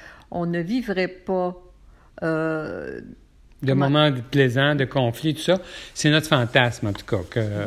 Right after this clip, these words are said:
Speaker 2: en amour, en relation amoureuse, que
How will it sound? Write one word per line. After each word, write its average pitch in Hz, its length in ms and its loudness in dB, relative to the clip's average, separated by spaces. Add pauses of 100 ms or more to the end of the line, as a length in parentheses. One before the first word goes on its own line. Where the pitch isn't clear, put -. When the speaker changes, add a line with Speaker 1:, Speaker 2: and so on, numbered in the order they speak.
(120)
Speaker 2:
en 117 160 0
amour, 127 560 -2
en 107 240 -2
relation 110 500 -2
amoureuse, 120 800 0
que 107 320 -6